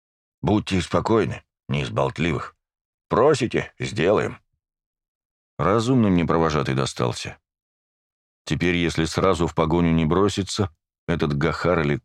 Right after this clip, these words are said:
кто он там отправится по ложному следу. Я оглянулся.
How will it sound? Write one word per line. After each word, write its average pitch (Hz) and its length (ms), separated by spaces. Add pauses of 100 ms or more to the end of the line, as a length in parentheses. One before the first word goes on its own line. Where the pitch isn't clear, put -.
кто 82 240
он 76 160
там 67 220
отправится 85 540
по 78 100
ложному 73 360
следу. 55 420 (960)
Я 82 260
оглянулся. 90 680